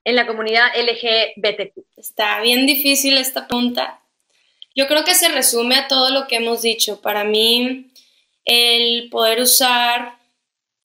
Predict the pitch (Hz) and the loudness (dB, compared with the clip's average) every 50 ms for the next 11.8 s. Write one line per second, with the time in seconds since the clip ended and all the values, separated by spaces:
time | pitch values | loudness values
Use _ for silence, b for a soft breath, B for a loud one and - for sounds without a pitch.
0 | - - _ _ _ - - 254 254 254 254 247 247 247 247 240 240 - - 233 | -8 -8 _ _ _ -8 -4 0 2 2 4 4 4 2 2 2 0 0 0 -2
1 | 226 226 226 233 233 233 247 262 277 277 - 294 302 302 - 277 233 - - 233 | -2 -2 -2 0 0 2 2 0 -2 -2 -4 -4 -4 -4 -4 -2 0 0 0 0
2 | 233 233 226 226 233 240 233 233 233 226 226 214 208 - 220 220 220 220 - 220 | 0 0 -2 -2 -2 0 0 2 2 0 -2 -4 -4 -4 -2 -2 0 0 0 2
3 | - - - 240 226 226 226 226 226 226 226 226 233 226 - - - _ _ _ | 2 2 2 2 2 0 0 0 0 -2 -2 -2 -2 -2 -4 -4 -6 _ _ _
4 | _ _ _ _ _ _ _ - 240 247 240 233 226 226 226 220 254 247 254 254 | _ _ _ _ _ _ _ -2 0 0 0 0 -2 -4 -4 -4 -2 -2 -2 -2
5 | 240 226 226 226 220 220 226 240 - - 233 226 233 233 - - 233 233 233 226 | -2 -4 -4 -4 -4 -4 -2 -2 0 0 0 0 -2 -2 -2 -2 0 0 0 0
6 | 226 226 226 226 226 - - 220 208 208 - _ _ - 240 233 233 233 - - | 0 2 2 0 -2 -2 -2 -4 -4 -4 -8 _ _ -4 -2 0 0 0 0 0
7 | 240 233 240 240 226 233 233 - - 254 247 247 254 247 240 233 - 233 226 233 | -2 -4 -2 -2 0 2 2 4 2 2 0 0 -4 -4 -4 -4 -6 -6 -4 -4
8 | 226 220 220 226 220 214 - 220 220 214 226 240 254 254 247 247 240 226 233 233 | -2 -2 -2 -2 0 0 0 0 0 2 2 2 2 2 0 -2 -2 -4 -4 -4
9 | 233 233 233 262 262 269 269 269 262 240 233 226 220 220 220 226 240 247 240 b | -6 -4 0 0 0 0 0 -2 -4 -6 -4 -2 0 2 2 0 0 -2 -6 b
10 | b b b b b b b b b b _ - 247 240 - 233 233 233 233 226 | b b b b b b b b b b _ -6 -4 -4 -2 0 2 4 4 2
11 | 226 233 233 233 247 247 247 247 240 240 247 240 247 247 247 254 | 2 0 0 0 2 2 2 2 2 2 2 2 0 0 -2 -4